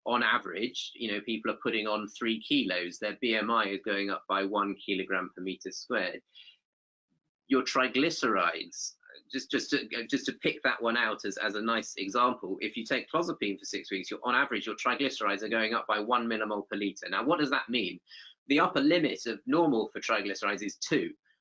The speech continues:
So you're adding another one onto the top of that. And we know that from various studies that are done previously, we know for every one millimole per liter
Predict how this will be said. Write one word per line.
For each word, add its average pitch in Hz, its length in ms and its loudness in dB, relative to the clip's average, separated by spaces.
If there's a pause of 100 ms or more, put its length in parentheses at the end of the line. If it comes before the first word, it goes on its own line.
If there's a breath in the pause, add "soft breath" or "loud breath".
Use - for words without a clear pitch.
(140)
So 131 60 2
you're 127 200 2
adding 143 220 2
another 143 240 4
one 139 260 4
onto 120 240 0
the 107 80 -4
top - 240 -2
of 92 120 -6
that. - 200 -10 (460)
And 117 80 2
we 123 140 2
know 160 240 6
that 113 180 0
from 110 200 -4
various 147 300 4
studies 117 300 -2
that 107 100 -6
are 104 100 -2
done 101 140 -4
previously, 110 640 0
we 117 100 -2
know 117 140 2
for - 120 -2 (100)
every 131 320 0
one 135 320 2
millimole 117 460 -2
per 113 80 -4
liter 110 380 -2